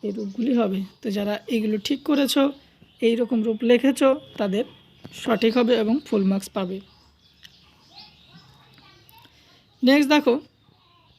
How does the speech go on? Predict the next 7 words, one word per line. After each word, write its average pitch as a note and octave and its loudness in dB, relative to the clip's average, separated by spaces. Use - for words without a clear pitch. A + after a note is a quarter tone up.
যে A3+ 2
কোনো D#4 2
একটি B3+ -2
প্রশ্নের C#4+ 0
উত্তর A#3 -2
দাও। G3 -4
এইখানে C4+ 2